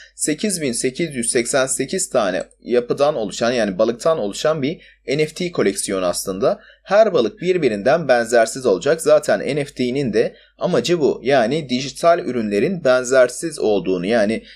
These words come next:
hiçbir dijital ürün birbirine benzemiyor. O tamamen size ait olacak şekilde tasar-, tasarlanıyor ve başka bir balıkla aynı özelliklere sahip bir balık bulamazsınız. Yani tamamen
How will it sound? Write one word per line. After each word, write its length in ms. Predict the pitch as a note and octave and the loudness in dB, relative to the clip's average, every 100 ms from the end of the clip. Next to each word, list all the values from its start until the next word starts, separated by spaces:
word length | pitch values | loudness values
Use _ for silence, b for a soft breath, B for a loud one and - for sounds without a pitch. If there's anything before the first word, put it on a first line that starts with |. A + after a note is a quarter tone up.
| B | B
hiçbir 420 | F3 F3 C3 G2+ | -6 -2 -2 -2
dijital 400 | A2 - - C#3+ | -4 -4 0 0
ürün 340 | G2+ A#2 F3 D3 | 2 0 -2 -2
birbirine 420 | D#3 A#2+ F#2 E2+ | 0 0 0 2
benzemiyor. 680 | G#2+ B2+ D#3+ E3+ E3 D#3+ B B | 2 2 -2 0 2 0 B B
O 140 | - F3 | -4 0
tamamen 520 | F3+ F3+ D#3 B2+ F3+ | 0 2 2 2 0
size 360 | - C#3 D#3+ | -2 0 2
ait 380 | - B2+ D3 - | 4 4 4 0
olacak 380 | G#2+ C#3 E3 D#3+ | -4 -2 0 -2
şekilde 400 | - A2 G2+ E2+ | -2 -4 -2 -2
tasar-, 520 | C#3+ D3 C3+ G2+ - | -2 0 2 0 -2
tasarlanıyor 720 | - C#3+ C3 F#2+ F2 F2+ C3+ F#3+ B B - | -4 -2 0 0 0 -2 -4 -4 B B -2
ve 120 | C3 | 2
başka 360 | C#3 - G3+ F#3 | 2 2 -2 0
bir 180 | B2+ | 0
balıkla 460 | G#2+ C#3 F3 C#3 B2+ | 2 2 2 0 2
aynı 340 | B2 E3+ G3 | 2 2 0
özelliklere 580 | D3 A2+ A#2 G#2+ G2+ C#3+ | -2 2 2 2 0 -2
sahip 400 | - A#2 G#2 - | 0 2 0 -2
bir 180 | C#3+ D3+ | -4 0
balık 260 | G#2+ F3 D#3 | 0 0 0
bulamazsınız. 600 | C#3 G#2 E2+ F2+ D#2+ A#2 | 0 2 -2 -4 -4 0
Yani 220 | E3+ C3 | 0 0
tamamen 500 | E3+ F#3 A#2+ C#3+ | 0 2 2 0